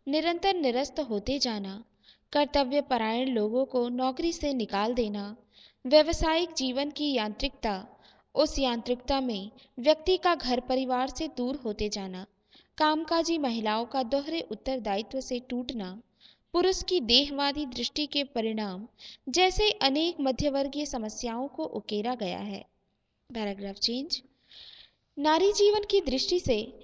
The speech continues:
इसमें मुख्यतः दो नारी पात्र आए हैं, उषा और सीता गुप्त। उपन्यास का नायक जगन उर्फ जोगेंद्र साहनी बम्बई के एक कॉलेज में व्याख्याता है। उसने अंग्रेजी में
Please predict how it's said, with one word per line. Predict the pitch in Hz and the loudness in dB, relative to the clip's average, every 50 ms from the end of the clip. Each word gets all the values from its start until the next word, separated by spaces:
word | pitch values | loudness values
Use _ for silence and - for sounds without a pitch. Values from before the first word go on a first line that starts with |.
| - - - - - | -20 -20 -10 -4 -2
इसमें | 339 320 - 381 403 | -2 -2 -2 -2 0
मुख्यतः | 381 320 311 302 - - 349 - 359 370 | 0 0 0 -2 0 -2 -2 0 0 0
दो | 339 277 247 247 254 | 0 0 2 2 2
नारी | 269 277 277 277 269 277 294 | 0 0 -2 -2 -2 -2 -2
पात्र | 285 294 285 285 - - - - | -4 -4 -6 -4 -6 -8 -8 -6
आए | 202 196 196 190 | -6 -6 -6 -6
हैं, | 214 - 226 196 - - _ _ _ _ _ _ _ - | -8 -8 -10 -12 -12 -14 _ _ _ _ _ _ _ -4
उषा | - 302 302 - - 349 349 339 | -4 -4 -2 0 0 0 0 -2
और | - - 220 220 220 | -2 -2 -2 -2 -4
सीता | - - 233 208 208 - 247 | -4 -6 -8 -6 -4 -4 -6
गुप्त। | 254 247 226 202 - - - - - _ _ _ _ _ - - - _ - | -4 -4 -8 -10 -10 -12 -20 -20 -20 _ _ _ _ _ -20 -20 -14 _ -6
उपन्यास | 302 285 - 294 277 254 233 220 220 220 220 | -4 0 0 0 2 2 0 0 -2 -4 -6
का | 226 - 269 | -4 -4 -2
नायक | 262 247 240 233 240 247 262 254 247 | -2 -2 -2 -2 -2 -4 -6 -6 -8
जगन | 208 220 233 208 208 202 208 240 285 - - - - _ - | -4 -4 -2 -2 -2 -4 -4 -6 -12 -16 -20 -20 -16 _ -2
उर्फ | 311 339 349 - - | 0 0 0 0 -4
जोगेंद्र | 262 - 285 277 254 247 285 311 330 330 349 330 | -2 4 4 4 4 4 2 2 2 0 -4 -6
साहनी | - - 233 208 240 247 254 247 247 247 254 - - - - - _ - | -4 -4 -4 -4 -4 -4 -6 -6 -6 -8 -8 -12 -18 -20 -20 -20 _ -6
बम्बई | 269 277 330 330 320 320 339 349 370 381 | 0 0 0 2 2 2 2 2 2 2
के | - 392 | 0 0
एक | 370 - - 262 285 285 - - | 0 0 0 -2 -2 -2 -2 -2
कॉलेज | 254 233 233 254 262 - | -2 0 0 -2 -4 -4
में | 285 294 311 | -4 -6 -4
व्याख्याता | 269 247 196 190 - - - 214 190 196 - 247 | -4 -4 -4 -4 -4 -8 -8 -8 -6 -6 -6 -8
है। | 269 262 240 - - - _ _ _ _ _ _ _ _ _ _ _ _ _ _ _ _ _ - | -8 -8 -10 -12 -14 -16 _ _ _ _ _ _ _ _ _ _ _ _ _ _ _ _ _ -6
उसने | 294 285 - 330 359 | -6 -4 -2 -2 -2
अंग्रेजी | 349 - 240 233 226 226 240 247 254 247 320 330 | 0 0 -2 -2 0 2 2 2 0 0 -2 -2
में | 311 294 311 311 | 0 0 -2 -2